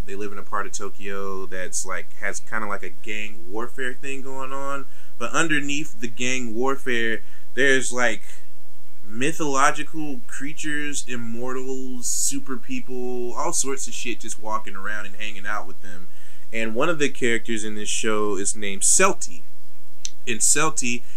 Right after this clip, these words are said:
is a Dullahan, or Dullahan. And a Dullahan is a s-, is an Irish fairy, but it's not a typical fairy that you would think. It's, uh,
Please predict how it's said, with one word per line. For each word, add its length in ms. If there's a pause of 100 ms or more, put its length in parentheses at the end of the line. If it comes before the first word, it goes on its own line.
(160)
is 240
a 80
Dullahan, 600 (200)
or 140
Dullahan. 540 (560)
And 140
a 80
Dullahan 760
is 240
a 200
s-, 340 (100)
is 140
an 160
Irish 440
fairy, 560
but 160
it's 200
not 300
a 40
typical 440
fairy 360
that 220
you 80
would 160 (300)
think. 260
It's, 300
uh, 460